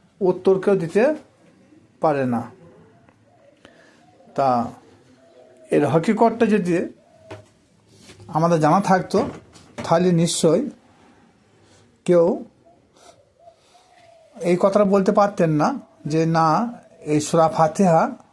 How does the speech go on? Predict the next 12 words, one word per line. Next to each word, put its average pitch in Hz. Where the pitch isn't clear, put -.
নবীর 156
জন্যও 180
প্রযোজ্য, 196
নবী 185
পরিবারের 170
জন্য 170
প্রযোজ্য 185
এবং 202
সারা 170
বিশ্ববাসীর 165
জন্য 175
প্রযোজ্য। 127